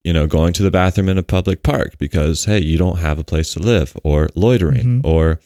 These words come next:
Speaker 2: having a, a signal out on your car. All these silly things that keep people in this poverty cycle, this algorithm just reinforces that,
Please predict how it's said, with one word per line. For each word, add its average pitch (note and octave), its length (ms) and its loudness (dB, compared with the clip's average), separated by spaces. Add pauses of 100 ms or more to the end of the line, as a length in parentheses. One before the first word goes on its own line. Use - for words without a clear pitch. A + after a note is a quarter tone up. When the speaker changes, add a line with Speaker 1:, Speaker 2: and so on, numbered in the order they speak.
Speaker 2:
having B2 320 2
a, D3+ 180 0
a C#3 120 -2
signal D#3 420 0
out A2+ 160 2
on A#2 120 2
your B2 120 2
car. D#3 300 -2 (160)
All F3 140 0
these F3+ 160 0
silly E3+ 220 2
things C#3 440 0
that A2+ 260 2
keep - 240 -2
people B2+ 260 -2
in C#3+ 100 2
this B2+ 120 0
poverty A2 320 -2
cycle, A2 500 -4 (120)
this C3+ 180 0
algorithm C#3 400 2
just A#2 320 -2
reinforces C3+ 720 0
that, A2+ 260 -2